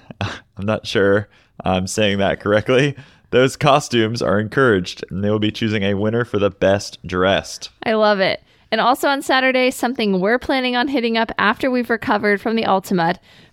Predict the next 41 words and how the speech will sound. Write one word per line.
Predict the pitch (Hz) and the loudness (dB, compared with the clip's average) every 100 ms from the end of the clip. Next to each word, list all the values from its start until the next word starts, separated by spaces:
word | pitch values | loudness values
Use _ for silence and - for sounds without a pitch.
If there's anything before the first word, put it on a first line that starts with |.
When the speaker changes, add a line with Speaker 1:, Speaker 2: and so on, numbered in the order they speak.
| - | -2
Speaker 2:
Pretzel | 269 269 330 285 | 0 2 2 2
Papa | 277 277 269 | 0 2 0
is | 233 - | 0 0
having | 240 226 202 | -2 0 0
a | 185 | -2
pop-up | - - 214 262 311 - | -4 0 0 2 -2 0
at | 233 | -2
the | 202 | -4
community | 196 233 196 214 240 254 | -4 -2 -2 -2 -2 -4
tap | - 226 208 - | -2 0 0 0
at | 202 - | -6 -4
the | 196 | -6
Commons | - 190 226 254 254 - | -2 -2 0 -2 -4 -8
starting | - - 196 233 226 | -6 0 0 0 -2
at | 175 - | -4 -4
five | - 175 190 - | -2 0 -2 -4
P | - 98 | -8 -4
M. | 143 175 302 - - _ _ _ | -2 -2 -4 -8 -20 _ _ _
I | 214 233 | 0 2
have | 294 | 0
been | 285 | -2
trying | 262 220 220 | 0 0 0
to | |
get | 208 | -2
my | 196 | 0
hands | 196 196 196 | 0 0 -2
on | 202 | 0
one | 190 | 0
of | 190 | 0
these | 185 | -2
pretzels | - 180 - 170 180 | -4 -6 -2 -4 -4
for | - | -4
a | 190 | 0
long | 180 175 202 | 2 2 2
time, | 214 202 180 170 180 | 0 0 0 0 0
and | 185 | 0
the | 185 | 0
day | 170 165 202 | 0 0 0
has | 220 - | -2 -2
finally | 170 180 226 285 | -2 0 0 -2
come. | - 226 214 226 | -2 0 0 -4